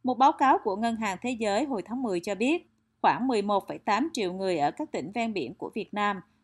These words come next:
đang phải đối mặt với nguy cơ lũ lụt dữ dội,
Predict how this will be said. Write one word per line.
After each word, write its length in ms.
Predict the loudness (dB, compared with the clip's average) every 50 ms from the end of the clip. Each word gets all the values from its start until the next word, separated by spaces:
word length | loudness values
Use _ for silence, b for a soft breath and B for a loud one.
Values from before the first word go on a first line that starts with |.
| _
đang 220 | -2 -2 -2 -2 -2 -2
phải 240 | -2 -2 -2 -2 -2
đối 160 | -2 -2 -2
mặt 200 | 0 -2 -2 -4 -6
với 220 | -4 -2 -2 -2 -2
nguy 200 | -2 -2 -4 -4
cơ 300 | _ -4 -2 -2 -2 -2
lũ 200 | -2 -4 -4 -2
lụt 240 | -4 -4 -6 -4
dữ 100 | -4 -4 -2 -2
dội, 300 | -2 0 0 0 -2 -2